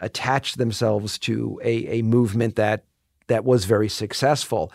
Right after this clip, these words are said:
Uh, but I think if, if we're honest, we take a step back and we look at why people disagree on these questions. They disagree because they, they have just deep, uh, you know, un-, deeper, un-,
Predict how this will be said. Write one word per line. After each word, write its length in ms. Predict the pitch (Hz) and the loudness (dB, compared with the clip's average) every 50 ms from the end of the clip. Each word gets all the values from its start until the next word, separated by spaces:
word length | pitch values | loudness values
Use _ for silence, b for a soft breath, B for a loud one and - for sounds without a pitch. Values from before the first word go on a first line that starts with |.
| B B B B B B B B - | B B B B B B B B -6
Uh, 320 | - 123 113 107 110 113 117 | -2 -2 0 0 0 0 2
but 120 | - 143 | 4 4
I 60 | 151 147 | 6 6
think 200 | - 220 - - | 6 4 4 4
if, 160 | 139 - - | 0 0 0
if 140 | - - 113 | -2 0 4
we're 180 | 127 135 135 - | 4 4 4 4
honest, 480 | 147 160 165 165 160 151 139 117 - | 4 4 4 4 4 4 2 0 -2
we 60 | 123 | -4
take 160 | 113 131 127 123 | -2 -2 -2 -2
a 60 | 113 | -4
step 300 | - - - 151 90 120 | -4 -2 -2 -4 -2 0
back 380 | 123 143 143 147 151 139 - | 0 0 0 0 0 -2 -2
and 80 | 123 120 | -2 -2
we 100 | 120 120 | -2 -2
look 280 | 120 139 175 190 185 160 | 0 0 -2 0 0 -2
at 120 | 131 123 | -2 0
why 220 | 127 123 147 170 | 0 2 2 2
people 560 | 165 - 151 156 - 147 147 139 135 120 - b b b b b b b b b | 2 2 0 0 2 2 2 2 2 0 -2 b b b b b b b b b
disagree 480 | 139 135 - - 123 101 120 139 160 | 0 2 4 2 4 4 4 4 4
on 160 | 180 185 156 | 4 2 0
these 180 | 120 113 104 - | 0 -2 -2 -4
questions. 500 | - - 104 110 107 - - 151 147 - | -6 -4 -4 -4 -4 -4 -6 -6 -6 -6
They 100 | - 180 | -6 -6
disagree 600 | 156 - 220 214 - 220 196 170 180 202 220 226 | -4 -2 -2 -2 0 -2 -2 0 0 0 0 0
because 440 | 208 240 220 - 214 208 202 - - | -2 -4 -4 0 0 0 0 0 -2
they, 440 | - 190 196 196 202 208 196 - - _ - | -2 0 2 2 2 0 -2 -10 -10 _ -2
they 120 | 160 175 | -2 -2
have 300 | 175 262 294 208 170 135 | -2 -2 -4 -4 -6 -4
just 240 | - 208 196 - 123 110 - _ _ - | -4 -4 -4 -4 -6 -12 -14 _ _ 0
deep, 240 | 151 160 175 180 - _ _ _ _ _ _ _ _ _ _ _ _ _ _ _ _ _ _ _ _ _ _ _ _ _ _ _ _ _ _ _ _ _ _ _ _ _ _ - - _ _ _ _ - | 0 2 2 0 -4 _ _ _ _ _ _ _ _ _ _ _ _ _ _ _ _ _ _ _ _ _ _ _ _ _ _ _ _ _ _ _ _ _ _ _ _ _ _ -20 -20 _ _ _ _ -16
uh, 140 | - 139 120 - 92 92 _ _ _ 220 226 | -14 -14 -14 -14 -18 -20 _ _ _ _ -10
you 140 | 214 147 131 | -6 -4 -2
know, 260 | 123 117 113 120 - - | -2 -2 -2 -2 -2 0
un-, 280 | 135 151 139 117 - - | 0 0 0 -2 -8 -4
deeper, 460 | - 151 170 175 - 180 170 147 127 120 | 0 0 0 2 2 0 0 0 0 0
un-, 340 | 117 123 139 143 117 - | 2 2 0 0 0 -6